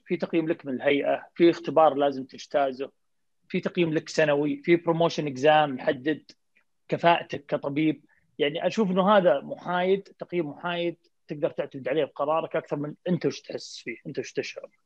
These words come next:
آه، من وجهة نظري إنه، إنه مهما قضيت وقت في الريزيدنسي ما راح تكون جاهز للريل وورلد صراحة، للممارسة الحقيقية. ما راح تختم الطب في كلية الطب،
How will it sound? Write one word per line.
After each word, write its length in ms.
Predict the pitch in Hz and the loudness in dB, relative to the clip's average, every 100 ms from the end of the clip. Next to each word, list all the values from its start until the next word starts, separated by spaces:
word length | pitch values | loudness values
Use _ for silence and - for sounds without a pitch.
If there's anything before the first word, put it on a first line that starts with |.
| _ _ - - _ - | _ _ -20 -20 _ 0
آه، 440 | 165 165 160 156 160 | 4 8 6 4 0
من 200 | 165 190 | 0 0
وجهة 260 | 214 208 202 | 2 2 4
نظري 340 | 208 196 190 | 4 4 2
إنه، 440 | 180 175 175 175 170 | -2 -4 -2 -4 -6
إنه 140 | 175 | -4
مهما 400 | 196 214 175 175 | 0 0 -2 -4
قضيت 480 | 151 160 170 170 - | -4 -2 -2 -2 -4
وقت 180 | 175 - | -10 -10
في 60 | |
الريزيدنسي 840 | 156 143 139 165 165 - 180 180 170 | -8 -8 -2 -2 -2 -12 -12 -12 -8
ما 120 | 160 170 | 2 2
راح 120 | - | 2
تكون 220 | - 143 | -4 0
جاهز 400 | 139 123 110 110 | 2 2 -2 -10
للريل 680 | 113 110 120 127 135 117 117 | -8 -6 -6 -10 -10 -10 -6
وورلد 240 | 107 101 _ | -6 -6 _
صراحة، 560 | - 127 - - - - _ _ _ - | -6 -2 -2 -6 -16 -20 _ _ _ -2
للممارسة 600 | 127 139 147 135 127 127 | 2 6 6 6 2 -4
الحقيقية. 600 | 123 - 120 - 120 98 - _ _ - _ _ - 143 | -8 -8 -8 -8 -12 -12 -20 _ _ -20 _ _ -14 0
ما 180 | 151 | 4
راح 140 | 190 - | 4 2
تختم 440 | - 185 - 147 | 2 2 2 -4
الطب 340 | 151 - 170 139 _ _ _ _ - | -4 2 2 0 _ _ _ _ -12
في 120 | - | -8
كلية 260 | - 147 143 | -4 -4 -4
الطب، 300 | - 160 | -4 -2